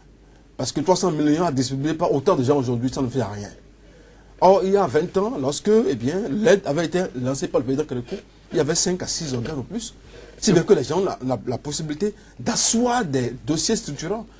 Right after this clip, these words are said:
d'asseoir des projets structurants. Aujourd'hui, avec l'administration Talon, le compétiteur né,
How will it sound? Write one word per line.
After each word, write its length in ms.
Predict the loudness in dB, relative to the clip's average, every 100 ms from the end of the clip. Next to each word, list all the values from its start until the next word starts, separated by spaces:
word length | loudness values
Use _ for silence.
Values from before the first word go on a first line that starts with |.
| -20 -6
d'asseoir 400 | 0 4 4 4
des 120 | 4
projets 220 | 0 -2
structurants. 460 | -2 -4 -6 -10 -12 -14 -20 -4 2
Aujourd'hui, 580 | 6 4 4 2 2 -6 -20 -20 -10
avec 280 | 2 2 4
l'administration 500 | 0 0 -2 0 0
Talon, 180 | -2 -8 -20 -10
le 100 | -4 -2
compétiteur 460 | 0 0 4 4
né, 280 | 4 2